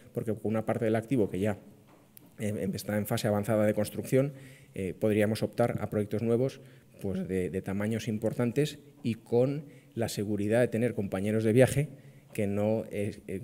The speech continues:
consideren, o sea, que estén dispuestos a coinvertir con nosotros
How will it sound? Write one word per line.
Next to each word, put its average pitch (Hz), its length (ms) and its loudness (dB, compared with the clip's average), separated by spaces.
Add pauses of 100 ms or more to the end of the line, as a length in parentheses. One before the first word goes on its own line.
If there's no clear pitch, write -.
consideren, 110 720 -2 (240)
o - 40 -18
sea, - 140 -6
que - 340 -4
estén 127 280 -2
dispuestos 123 420 -2
a - 60 -4
coinvertir 117 500 2
con 131 140 2
nosotros 147 420 -4